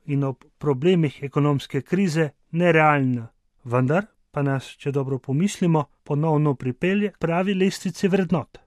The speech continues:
On namreč pravi, ali ni življenje več kot jed in telo več kot obleka, da bomo delali tako,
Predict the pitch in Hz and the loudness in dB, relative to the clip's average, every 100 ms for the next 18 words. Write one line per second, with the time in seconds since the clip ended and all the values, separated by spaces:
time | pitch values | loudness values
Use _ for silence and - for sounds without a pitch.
0 | _ _ 170 147 135 131 131 - - 160 | _ _ -2 2 2 2 -2 -4 -2 2
1 | 180 175 160 _ - 151 190 254 220 180 | 2 2 -2 _ -4 2 4 6 4 4
2 | 156 151 147 143 139 147 127 - 135 139 | 4 4 6 4 4 2 0 -6 -6 -4
3 | 131 120 - _ 143 135 143 135 123 127 | -6 -6 -16 _ -8 -6 -4 -4 -2 -4
4 | 123 - 123 135 139 175 - 185 - _ | -6 -6 -4 -2 -2 -2 -2 -4 -6 _
5 | - 135 135 135 117 - 139 214 202 170 | -4 0 2 2 0 -6 -2 2 2 2
6 | 156 151 - 123 | 0 -2 -2 -6